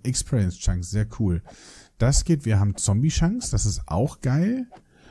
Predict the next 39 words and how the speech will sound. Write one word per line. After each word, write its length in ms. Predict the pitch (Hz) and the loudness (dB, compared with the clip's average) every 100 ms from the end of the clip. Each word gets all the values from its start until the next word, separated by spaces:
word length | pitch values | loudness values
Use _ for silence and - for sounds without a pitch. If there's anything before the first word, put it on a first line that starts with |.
| - - | -10 -4
Okay, 240 | - 139 | 2 4
das 180 | 107 117 | 4 4
heißt, 200 | 139 - | 4 2
ich 100 | 131 | 4
muss 160 | 147 | 4
jetzt 80 | 143 | 4
nur 120 | 139 | 4
noch 80 | 165 | 4
zusehen, 340 | - 147 143 135 | 4 4 4 4
dass 160 | 113 | 4
ich 80 | - | 2
auf 120 | - | 0
der 220 | - - | -2 0
anderen 320 | 147 208 214 170 | 2 4 4 4
Seite 320 | 139 147 151 | 4 4 4
der 160 | 135 | 4
Welt 340 | 113 113 117 - - _ _ - | 4 4 2 -2 -6 _ _ -4
sage, 720 | 92 104 95 101 98 95 92 _ _ _ _ - | 2 2 2 0 0 0 -2 _ _ _ _ -4
wir 760 | 85 90 90 90 87 85 90 - - _ _ _ - | 0 2 2 4 2 2 -2 -8 -20 _ _ _ -4
brauchen 800 | - - - 170 190 185 196 185 - - | -2 2 4 6 4 4 0 -4 -8 0
noch 520 | 123 143 - - - _ - | 2 2 -2 -20 -20 _ -2
anderes 560 | 113 131 127 - - | 0 2 2 -2 -6
Zeug. 340 | - 104 85 - - - - - | -4 0 0 -2 -14 -18 -6 0
Das 140 | 95 | 2
heißt, 200 | 135 139 | 2 0
ich 140 | 120 | -2
müsste 240 | 165 175 175 | -2 0 0
vielleicht 240 | 156 143 | 2 2
sogar 240 | 156 143 139 | 2 0 2
auch 80 | |
noch 120 | 139 113 | 0 0
zusehen, 440 | - 143 156 160 | 0 2 2 2
dass 160 | 143 131 | 0 2
wir 80 | |
hier 80 | 127 | 2
eine 140 | 127 110 | 2 2
andere 260 | 170 156 | 4 2
Kiste 320 | - 175 - | 2 -2 2
machen, 460 | 107 98 131 202 | 2 4 2 0